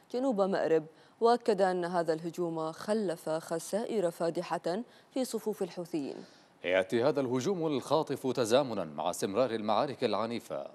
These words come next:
Speaker 2: والتي يحرز فيها الجيش الوطني تقدما ميدانيا ليومين متتاليين.
Speaker 1: وأعلن الجيش مساء الأربعاء عن مقتل وجرح عناصر من الميليشيا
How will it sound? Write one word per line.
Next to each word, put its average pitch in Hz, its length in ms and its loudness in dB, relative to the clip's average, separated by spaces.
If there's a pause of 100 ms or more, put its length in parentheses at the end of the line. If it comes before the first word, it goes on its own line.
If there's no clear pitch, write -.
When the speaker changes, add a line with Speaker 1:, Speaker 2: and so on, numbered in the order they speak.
Speaker 2:
والتي 82 480 -8
يحرز 120 400 -2
فيها 107 320 -2
الجيش 113 380 -2
الوطني 131 640 0 (400)
تقدما 101 600 -2
ميدانيا 107 720 -2
ليومين 87 640 -6
متتاليين. 85 600 -6 (340)
Speaker 1:
وأعلن 208 760 6
الجيش 170 400 0
مساء 165 440 0
الأربعاء 170 560 2
عن 190 300 -4
مقتل 170 460 0
وجرح 180 400 0
عناصر 170 680 -2
من 170 200 -4
الميليشيا 196 680 -2